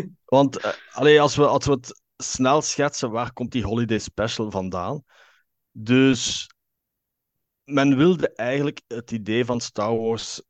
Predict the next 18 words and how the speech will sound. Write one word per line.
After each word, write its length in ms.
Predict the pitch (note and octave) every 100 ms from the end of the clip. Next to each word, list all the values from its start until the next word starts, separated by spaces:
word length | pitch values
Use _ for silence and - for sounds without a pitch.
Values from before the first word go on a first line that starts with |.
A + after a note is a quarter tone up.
| _
ja, 420 | - F2+ G2 G2 - _ _ _ _ _
vers 560 | F2+ - F2 B2+ -
houden, 360 | - G2 G2+ A#2+
zogezegd, 500 | A#2 A#2+ A2+ A#2+ -
tegen 360 | - A2+ A2+ A2+
Kerstmis 480 | A#2+ A2 - A2 -
negentien 420 | G#2+ G#2 F#2+ G#2
achtenzeventig. 1000 | F#2 - F2 F2 - D#2 E2 - _ - _ _
Ja, 80 | -
want 140 | G2
de 80 | F#2+
film 280 | - G2+ G2+
was 200 | F#2+ F#2
dan 260 | G2 G2 -
al 200 | - F2
bijna 240 | F#2+ G2
anderhalf 580 | - F#2 G#2 G2 F#2 -
jaar 380 | G2 F#2 F#2+